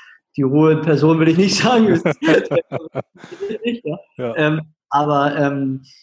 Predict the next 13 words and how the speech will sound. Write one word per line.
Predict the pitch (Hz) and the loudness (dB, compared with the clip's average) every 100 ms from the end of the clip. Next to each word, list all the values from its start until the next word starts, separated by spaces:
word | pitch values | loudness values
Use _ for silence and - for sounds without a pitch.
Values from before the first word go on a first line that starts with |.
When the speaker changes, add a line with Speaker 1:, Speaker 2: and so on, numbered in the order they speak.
| _ | _
Speaker 1:
ich, | - 147 - - | -6 -6 -6 -4
ich | 165 - - | -4 -4 -4
bin | 165 175 | 0 2
nicht | 175 170 | 2 0
mehr | 165 151 | -2 0
so, | 147 151 | 0 0
ich | 143 147 | 0 -2
mache | 139 | -8
keine | - 165 147 | -8 -4 0
emotionalen, | 143 143 143 135 135 139 135 | 0 -2 -4 -4 -4 -4 -6
ich | 143 | -8
sag | - 123 | -12 -10
mal, | 131 127 123 | -8 -6 -8